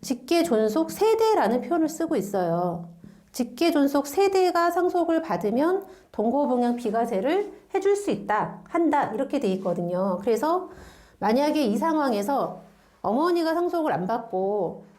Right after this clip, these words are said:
자식 투가 상속을 받았다면 이 자식 투는 동거봉양, 이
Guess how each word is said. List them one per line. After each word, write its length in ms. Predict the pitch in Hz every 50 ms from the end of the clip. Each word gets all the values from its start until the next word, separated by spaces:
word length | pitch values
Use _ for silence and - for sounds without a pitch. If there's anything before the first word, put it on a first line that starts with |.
| _ _
자식 400 | - - 220 226 - 269 - -
투가 360 | - - 415 403 427 427 415
상속을 440 | 415 403 415 403 403 370 370 349 339
받았다면 880 | - - - 226 226 226 - 190 170 180 202 262 262 175 185 - - - - - _ _ _ _ -
이 100 | 311 320
자식 340 | 320 - - 311 330 311 -
투는 380 | - 294 294 359 427 440 440 - - - - - _ _ _ _ _
동거봉양, 840 | - 277 269 285 330 359 359 339 330 320 320 320 320 285 - 311 -
이 360 | - 269 285 277 220 - -